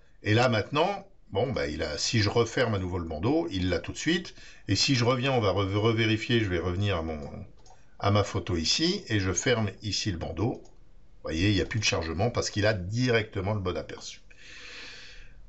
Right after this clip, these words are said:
Ça, si on fait des aperçus qui sont plus grands dès le départ, on n'aura pas ce problème-là. On va aller le tester tout de suite, c'est-à-dire que je vais faire édition, préférence, paramètres du catalogue, pardon, et je vais mettre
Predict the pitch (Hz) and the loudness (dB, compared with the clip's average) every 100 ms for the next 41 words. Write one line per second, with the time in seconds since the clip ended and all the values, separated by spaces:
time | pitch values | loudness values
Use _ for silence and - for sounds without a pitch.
0 | - - - 247 240 - 175 - 165 123 | -6 0 4 4 2 0 -2 0 2 4
1 | 135 135 - 156 - 120 - 110 - 185 | 2 0 -4 -4 -4 -2 0 0 2 2
2 | 160 143 123 98 110 - 220 233 135 120 | 4 4 2 2 2 2 2 2 2 4
3 | 113 120 208 - - 131 139 147 131 104 | 4 2 2 0 -2 0 2 2 2 2
4 | - - - - 98 98 95 95 - 104 | -4 -18 -16 -4 0 2 2 2 0 -2
5 | - 101 135 - 233 233 107 113 110 - | 0 -2 -2 2 2 2 0 2 0 2
6 | 101 95 - 101 - 131 120 127 - - | 0 0 0 -2 -2 0 2 2 2 2
7 | 127 120 101 92 - 120 107 139 120 120 | 4 4 2 -6 -4 -2 0 2 2 4
8 | 120 117 104 127 123 120 113 110 - 107 | 2 2 2 2 4 2 0 -4 -4 0
9 | 117 110 104 - 101 101 107 98 - 107 | 2 2 0 0 -2 0 0 0 0 0
10 | 104 101 101 104 92 | 2 2 2 2 0